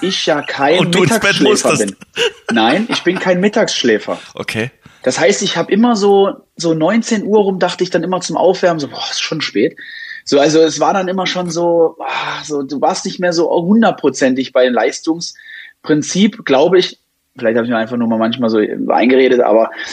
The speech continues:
Speaker 1: es war schöner, Freitagabend zu spielen, achtzehn dreißig. Das war meine Zeit.
Speaker 2: Also ich find das Montagabendspiel,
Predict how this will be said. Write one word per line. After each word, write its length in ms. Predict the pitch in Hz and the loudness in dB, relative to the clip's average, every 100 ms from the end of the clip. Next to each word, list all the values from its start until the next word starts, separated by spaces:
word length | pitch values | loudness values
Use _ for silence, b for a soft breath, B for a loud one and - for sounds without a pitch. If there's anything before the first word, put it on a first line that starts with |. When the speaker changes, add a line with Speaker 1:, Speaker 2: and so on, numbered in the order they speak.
| B | B
Speaker 1:
es 340 | - - - 104 | -2 -2 0 0
war 480 | 104 127 151 165 - b _ | 2 2 2 0 -6 b _
schöner, 680 | - - 160 202 226 240 247 _ | -4 2 4 4 2 -2 -6 _
Freitagabend 1040 | - 123 135 175 156 117 - 98 104 107 | -6 0 0 0 -6 -8 -6 -6 -6 -10
zu 120 | - | -10
spielen, 360 | 110 - 117 131 | -12 -8 -6 -6
achtzehn 360 | - - - 120 | -8 -10 -10 -4
dreißig. 380 | 104 113 113 | 0 0 0
Das 180 | - 139 | -2 0
war 80 | 151 | 2
meine 240 | 135 123 | 2 0
Zeit. 280 | 123 113 98 _ _ | -2 -8 -10 _ _
Speaker 2:
Also 200 | - - - | -6 -6 -4
ich 100 | - | -8
find 280 | - 139 135 | -4 -4 -4
das 120 | - | -4
Montagabendspiel, 840 | 120 131 131 82 120 143 - 147 | -4 -2 -2 0 -2 -2 -2 -2